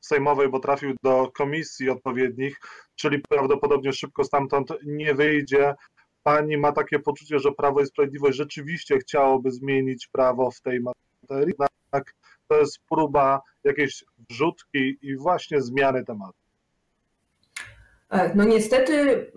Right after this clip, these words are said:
Speaker 2: wiem, że Andrzej Duda bardzo chętnie widziałby ten projekt, projekt, y, projekt, który jest projektem skazującym kobiety na tortury, powiedzmy to sobie jasno, tak? Bo to jest projekt, który przewiduje, że każda kobieta musiałaby donosić ciążę, urodzić dziecko, nawet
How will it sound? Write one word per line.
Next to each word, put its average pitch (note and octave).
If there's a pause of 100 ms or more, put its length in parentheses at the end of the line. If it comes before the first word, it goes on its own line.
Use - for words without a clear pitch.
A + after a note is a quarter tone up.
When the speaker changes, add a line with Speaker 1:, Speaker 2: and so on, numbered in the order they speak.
(140)
Speaker 2:
wiem, G#3+
że F#3
Andrzej G3
Duda F3
bardzo G3
chętnie G#3
widziałby G3
ten F#3
projekt, D#3+
projekt, F3
y, F3+
projekt, C#4+
który B3
jest A#3+
projektem A#3
skazującym G#3+
kobiety G3
na F3+
tortury, F3
powiedzmy D#3+
to D#3
sobie D3+
jasno, F3+
tak? D#3+
Bo D#3
to D#3+
jest D#3+
projekt, F#3+
który E3+
przewiduje, F3+ (280)
że E3+
każda G3
kobieta F3
musiałaby E3+
donosić E3+
ciążę, F#3
urodzić F3+
dziecko, E3+
nawet F#3+